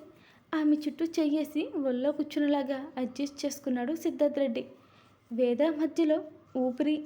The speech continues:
ఆడక గిలగిలా కొట్టుకుంటున్నా ఎప్పట్లా ఈసారి ఆపలేదు ఆ ముద్దుని సిద్ధార్థ్ రెడ్డి. ఎప్పట్లానే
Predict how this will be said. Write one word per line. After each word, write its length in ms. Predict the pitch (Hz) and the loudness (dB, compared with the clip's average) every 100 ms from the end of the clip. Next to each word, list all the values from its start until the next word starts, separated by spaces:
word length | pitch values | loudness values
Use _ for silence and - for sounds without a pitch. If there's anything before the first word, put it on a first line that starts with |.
| - | -4
ఆడక 300 | 262 269 269 | -2 -2 -2
గిలగిలా 720 | 285 370 247 247 240 240 277 311 | -4 -4 -2 0 0 0 0 2
కొట్టుకుంటున్నా 800 | 285 285 302 285 285 285 294 - - - - - - 285 | 0 -2 0 0 4 2 2 -8 -18 -20 -20 -20 -8 -4
ఎప్పట్లా 680 | 285 339 330 311 320 302 - - | 0 2 2 0 -2 -4 -6 -2
ఈసారి 520 | 269 269 247 240 330 - | -2 -2 -2 -2 -4 -8
ఆపలేదు 680 | 262 269 285 277 262 294 - - | -6 -2 2 4 4 0 -6 -6
ఆ 120 | 240 | 2
ముద్దుని 460 | 240 233 240 269 330 | 4 4 0 0 0
సిద్ధార్థ్ 420 | 330 254 277 254 | -2 2 2 4
రెడ్డి. 320 | 254 220 254 - - _ _ _ _ _ _ _ - _ - - - - - | 2 0 -4 -6 -20 _ _ _ _ _ _ _ -20 _ -20 -20 -20 -20 -8
ఎప్పట్లానే 760 | 254 247 285 294 311 302 285 | -4 -2 0 0 2 2 2